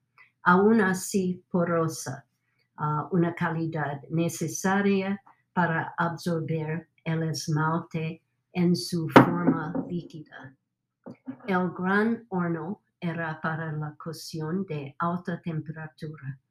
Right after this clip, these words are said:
donde se quemaron la mayoría de mis ollas. Además de mi torno eléctrico, my electric wheel, ah, usaba varios utilen-,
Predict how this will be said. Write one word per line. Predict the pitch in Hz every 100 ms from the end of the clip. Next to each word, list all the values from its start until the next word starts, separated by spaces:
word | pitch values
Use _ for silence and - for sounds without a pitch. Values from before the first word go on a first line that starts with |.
| _ _ _
donde | 175 185 180 170 170
se | - 170 156
quemaron | - 156 151 160 165 165 160 - _ -
la | 156
mayoría | 156 160 160 156 170 202 156 151
de | 156 151
mis | 151 151 - -
ollas. | 160 156 147 139 - - - _ _ _ _ _ _ _ _ _ _ _ _ _ - - - _ -
Además | 202 208 202 214 262 -
de | - 185
mi | 180 175 165
torno | - 190 190 190 196 - -
eléctrico, | 165 160 - - 151 - 147 175 - -
my | 156 156
electric | 156 156 156 - 156 -
wheel, | 175 160 151 - _ _ - - _ -
ah, | 147 147 -
usaba | 202 180 - 175 175 196 185
varios | 160 175 180 190 185 175 - - - -
utilen-, | 170 - 151 160 165 170